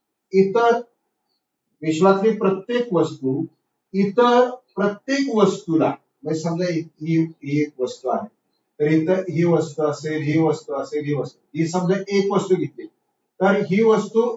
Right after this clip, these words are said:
या वस्तूला आकर्षित करत असते किंवा आपण असं म्हणूया की ही वस्तू या वस्तूला सुद्धा आकर्षित करत असते किंवा ही वस्तू किंवा ह्या वस्तू देखील एकमेकांना आकर्षित करत असतात.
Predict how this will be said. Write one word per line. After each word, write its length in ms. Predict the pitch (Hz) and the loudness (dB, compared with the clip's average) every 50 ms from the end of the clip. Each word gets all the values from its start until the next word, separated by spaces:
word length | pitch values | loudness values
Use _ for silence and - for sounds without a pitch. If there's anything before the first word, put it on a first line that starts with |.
| - _ - 165 156 | -10 _ -16 -6 -2
या 180 | 165 175 180 196 202 | 2 4 6 6 6
वस्तूला 480 | 214 208 - - - _ 214 208 220 226 214 | 4 2 0 -4 -8 _ -2 2 2 2 2
आकर्षित 440 | 196 190 185 - 202 170 160 185 180 - - | 2 -2 -2 -4 -4 -4 -4 -4 -6 -4 -4
करत 200 | - 233 226 - | -6 -6 -6 -6
असते 240 | - - - _ _ _ _ _ _ _ _ _ _ _ _ _ _ _ _ _ _ _ _ _ - | -12 -18 -20 _ _ _ _ _ _ _ _ _ _ _ _ _ _ _ _ _ _ _ _ _ 2
किंवा 220 | 175 175 196 202 214 - - - - - _ _ _ _ - | 4 6 6 6 6 6 4 0 -6 -12 _ _ _ _ -6
आपण 260 | - - - 196 196 | -4 -2 -2 0 -2
असं 200 | 196 196 196 208 | -2 -2 -4 -4
म्हणूया 220 | 202 208 202 202 190 | -4 -4 -4 -4 -4
की 120 | 190 208 | -2 0
ही 80 | 202 196 | 2 2
वस्तू 320 | 196 196 196 190 - - 208 | 4 4 2 0 -2 -2 0
या 200 | 208 196 196 196 202 | 2 4 4 4 4
वस्तूला 340 | 208 196 - - 220 226 202 | 2 0 0 0 0 0 0
सुद्धा 200 | - - 214 - | 0 0 0 0
आकर्षित 360 | - - 196 165 - - 156 _ | 0 0 -2 -6 -6 -8 -12 _
करत 200 | - 147 - - _ | -12 -12 -12 -14 _
असते 200 | - _ _ _ _ _ _ _ _ _ _ _ _ _ _ _ _ _ - | -20 _ _ _ _ _ _ _ _ _ _ _ _ _ _ _ _ _ -2
किंवा 200 | 170 170 185 185 | 2 4 6 6
ही 140 | 185 190 190 | 6 6 6
वस्तू 360 | 196 190 190 - - 190 - - - _ | 6 4 0 -2 -2 -4 -4 -4 -4 _
किंवा 200 | - 190 202 214 208 | 0 2 4 4 4
ह्या 280 | 202 196 196 214 220 226 | 4 4 4 4 4 4
वस्तू 400 | 220 202 185 - - - 226 220 | 4 2 -2 -4 -6 -4 -2 0
देखील 260 | 226 220 - 240 240 233 | 0 -2 -2 -2 0 2
एकमेकांना 520 | 226 220 220 220 214 196 - 214 202 185 | 2 2 2 0 -4 -4 -2 -2 0 0
आकर्षित 380 | 180 175 - 170 156 147 151 156 | 0 0 -2 -4 -8 -8 -10 -12
करत 220 | - - - - | -12 -12 -12 -12
असतात. 280 | - _ _ _ _ _ | -14 _ _ _ _ _